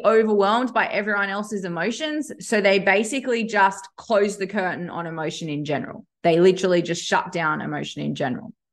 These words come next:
And so obviously both of those, like leaning into the drama and the conflict and the confrontation, or avoiding the drama and conflict and confrontation, neither of those are actually good for a business.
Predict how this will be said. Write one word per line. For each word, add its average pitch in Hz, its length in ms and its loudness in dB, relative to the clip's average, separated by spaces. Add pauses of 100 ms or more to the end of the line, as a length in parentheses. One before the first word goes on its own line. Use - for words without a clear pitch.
(1160)
And 247 240 4
so 262 380 4
obviously 285 880 2 (260)
both 233 540 4
of 285 160 -4
those, 349 420 4 (540)
like 202 240 0
leaning 254 400 0
into 247 280 -2
the 269 100 -4
drama 269 420 2
and 262 160 -2
the 262 60 -6
conflict 262 500 -6
and 254 80 -4
the 254 60 -2
confrontation, 247 920 -2
or 214 300 4
avoiding 233 680 0
the 285 80 -2
drama 262 400 0
and 254 160 -4
conflict 240 400 -8
and 233 100 -4
confrontation, 214 800 -2
neither 240 460 0
of 220 100 -4
those 202 260 0
are 175 120 0
actually 170 360 -6
good 165 220 -8
for 151 220 -2
a 139 40 -2
business. - 720 -10